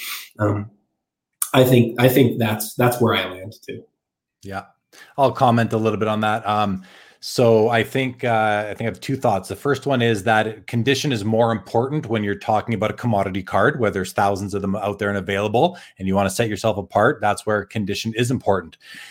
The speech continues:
Speaker 2: Second comment I'll make is that I'm with you, though. I will choose owning a rare card over owning, uh, in, in, that, that has some, some issues with it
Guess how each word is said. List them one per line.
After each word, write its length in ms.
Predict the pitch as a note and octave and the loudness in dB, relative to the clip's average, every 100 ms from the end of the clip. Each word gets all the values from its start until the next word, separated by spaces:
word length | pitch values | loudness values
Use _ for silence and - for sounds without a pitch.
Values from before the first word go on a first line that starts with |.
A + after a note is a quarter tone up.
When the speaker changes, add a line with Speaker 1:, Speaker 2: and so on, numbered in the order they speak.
| - - | -20 -12
Speaker 2:
Second 380 | - E3+ F#3 - | -2 0 0 2
comment 240 | C3 A2+ | 4 6
I'll 60 | G#2+ | 4
make 220 | A2 A#2 | 2 2
is 80 | G#2+ | 0
that 180 | A2+ | 2
I'm 140 | B2 A#2+ | 2 4
with 260 | A#2 A#2 | 2 0
you, 100 | G#2+ | -4
though. 260 | F2 E2 - _ _ _ - | -2 -4 -6 _ _ _ 0
I 260 | G#2+ C3 | 4 4
will 260 | D3 C#3+ C3+ | 4 2 0
choose 520 | - - B2+ B2 A#2+ A#2 | -4 0 4 4 2 0
owning 340 | A#2 B2+ B2+ | 2 2 2
a 60 | A#2+ | 2
rare 300 | A#2 A#2 A2+ | 4 4 2
card 640 | - - F#3 B2+ A#2+ A#2 - _ _ - | 0 4 6 6 4 2 -6 _ _ 0
over 340 | B2 A2+ B2 | 0 0 -2
owning, 600 | A#2 A#2 A#2+ A2+ A2+ B2 - | 0 0 0 0 0 -4 -4
uh, 140 | A2+ C3 | -6 0
in, 140 | B2+ D3 | 0 2
in, 220 | C#3 B2+ | 0 2
that, 160 | C3+ A#2+ | 2 4
that 180 | B2+ | 4
has 240 | A#2+ B2 - | 2 0 2
some, 300 | C#3 B2 A#2 | 2 2 -2
some 420 | - C3+ A#2 G#2+ - - | -2 0 2 0 -6 0
issues 400 | E3 - D3+ G2+ | 0 2 0 0
with 220 | G#2+ C3 | 0 2
it 260 | D#3+ D#3+ | 0 -2